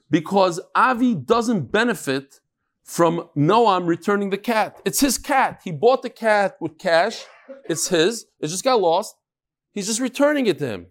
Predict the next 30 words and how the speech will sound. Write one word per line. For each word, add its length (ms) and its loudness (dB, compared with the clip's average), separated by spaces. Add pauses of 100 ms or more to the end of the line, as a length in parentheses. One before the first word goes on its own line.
(560)
There 200 0
is 220 2
a 60 2
little 260 4
bit 320 0 (100)
of 460 2
maybe 340 -6
some 600 -6 (200)
hana 720 2 (380)
that 160 -2
he 100 -6
didn't 160 -6
have 140 -6
to 80 0
look 240 2
for 180 2
it, 120 0 (420)
but 120 -8
that's 180 -2
part 200 -4
of 60 -4
the 80 2
mitzvah 560 -4
and 120 -6
that 220 -2
you 100 -12
can't 300 -8
really 220 -4
benefit 400 -4
from. 260 -20